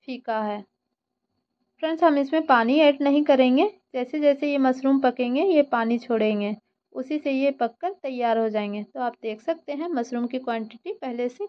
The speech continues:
कम हो गई है। इन्हें हम ढककर और दो से तीन मिनट तक पका लेंगे। तो तैयार हो गई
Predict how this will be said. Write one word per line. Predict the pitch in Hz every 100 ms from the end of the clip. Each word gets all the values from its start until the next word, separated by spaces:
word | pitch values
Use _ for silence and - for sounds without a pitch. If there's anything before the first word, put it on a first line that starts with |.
| -
कम | 262 240
हो | 240 220
गई | 220 214
है। | 214 214 214 _ _ _ _ _ _ _ _ _ _ _
इन्हें | 285 277
हम | 294 311 320 320 - _ _
ढककर | 247 262 339 349
और | 240 262
दो | 294 277
से | 262 262
तीन | 254 233
मिनट | 233 226
तक | 349 370
पका | 254 247 220
लेंगे। | 214 208 214
तो | -
तैयार | - 254 226 226 247 320
हो | 311 269
गई | 262 294 381